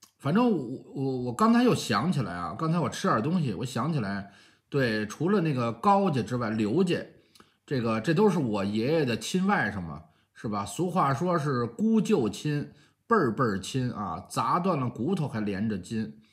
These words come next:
就是那个老刘家，就是我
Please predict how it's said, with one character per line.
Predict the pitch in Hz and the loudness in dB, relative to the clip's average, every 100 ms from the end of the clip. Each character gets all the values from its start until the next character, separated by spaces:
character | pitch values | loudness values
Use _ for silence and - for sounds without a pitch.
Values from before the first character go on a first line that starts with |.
| - _ _ - _ | -20 _ _ -20 _
就 | - 165 | -4 -2
是 | 156 | 0
那 | 190 175 | 0 0
个 | 127 120 117 107 107 98 | 0 0 0 -2 -2 -4
老 | 131 131 110 | -2 0 2
刘 | 110 120 208 | 2 4 4
家， | 185 - | 4 0
就 | 175 | -2
是 | 143 | 0
我 | 110 98 80 78 | 0 -4 -6 -12